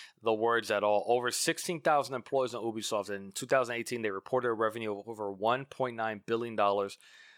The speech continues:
So the one hundred thousand dollar pledge was a little over zero point zero zero five percent of that. Um, and just a reminder that Ubisoft is the second biggest, um, video game company in Europe, the second biggest,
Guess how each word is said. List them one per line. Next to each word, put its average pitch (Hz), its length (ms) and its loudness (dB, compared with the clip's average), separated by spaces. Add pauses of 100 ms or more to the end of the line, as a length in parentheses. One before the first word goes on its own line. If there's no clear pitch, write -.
(140)
So - 140 -6
the 98 220 -4
one 123 180 4
hundred 120 360 -4
thousand 110 300 4
dollar 101 220 2
pledge 101 500 0 (320)
was 98 160 -10
a 95 40 -4
little 110 440 2
over 107 320 -2
zero 107 320 -2
point 110 380 -8
zero 104 380 -4
zero 95 360 -4
five 95 480 -4 (400)
percent 120 520 2
of 98 200 -6
that. 127 260 6 (600)
Um, 98 640 2
and 107 200 -4
just 113 180 0
a 131 40 4
reminder 120 280 2
that 107 140 2
Ubisoft 117 500 0
is 117 220 -4
the 101 100 -10
second 127 500 0
biggest, 110 520 -2
um, 95 500 -4 (340)
video 117 240 0
game 107 200 -2
company 98 380 -4
in 95 220 -10
Europe, 113 380 0
the - 80 -18
second 101 300 -6
biggest, 92 320 -8